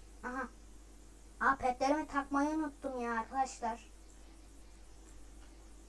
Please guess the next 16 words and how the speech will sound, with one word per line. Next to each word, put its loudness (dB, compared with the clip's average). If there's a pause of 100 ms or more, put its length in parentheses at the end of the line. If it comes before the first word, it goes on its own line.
(1040)
Neyse -2
oyunda 0
birinci -4
benim. 4 (200)
Oy. 6 (760)
Ne? -4 (920)
Yaşayan 4
oyuncular 8
dört. 2 (2000)
Aa, 4
dört 4
kişiyiz. -2 (600)
Arkadaşlar 2
kesin 2
ben 2
kazandım. -4